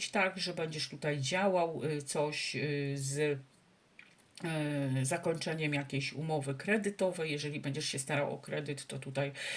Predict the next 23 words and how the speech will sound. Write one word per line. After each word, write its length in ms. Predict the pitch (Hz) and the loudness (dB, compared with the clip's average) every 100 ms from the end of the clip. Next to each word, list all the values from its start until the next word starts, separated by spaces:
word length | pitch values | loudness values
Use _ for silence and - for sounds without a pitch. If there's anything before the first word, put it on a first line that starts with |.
| - - | -8 -6
jest, 500 | 147 139 151 - - | -4 0 2 2 0
y, 600 | 123 139 139 139 117 - - | -2 -2 -2 -4 -6 -10 -8
jakby 420 | - 147 143 143 143 - - - | -2 -2 0 -2 -2 -8 -14 -8
energia 340 | 165 180 175 170 | 0 0 2 0
mówi, 140 | 160 | 0
że 120 | 170 | -2
dopina. 460 | 160 147 185 170 135 | -2 -4 -4 -4 -2
Jeżeli 500 | 170 175 190 180 147 | 0 2 0 0 -4
się 140 | - 160 | -2 -2
zaangażujesz, 880 | 165 156 147 151 180 202 180 170 | -2 0 2 2 2 2 2 0
założysz 420 | 156 156 151 147 - | -2 0 0 -2 -2
wszelkich 440 | - 139 135 139 | -2 -2 -2 -4
starań, 500 | - 185 175 165 151 | 2 2 2 0 -2
podejdziesz 440 | 143 147 151 147 | -4 -4 -4 -2
z 80 | 139 | -4
wytrwałością, 800 | 147 143 - 147 156 175 - 156 | -4 -6 0 2 2 0 -4 -6
to 120 | 147 | -6
tutaj 280 | 139 139 147 | -8 -4 -2
udaje 460 | 139 139 139 104 - | 0 2 2 2 -2
się. 200 | - - - - - - | -4 -6 -10 -10 -10 -6
Udaje 440 | 175 196 208 196 | 0 4 6 4
się, 200 | 185 - | 0 -4
mm, 280 | 151 151 151 | -4 -4 -6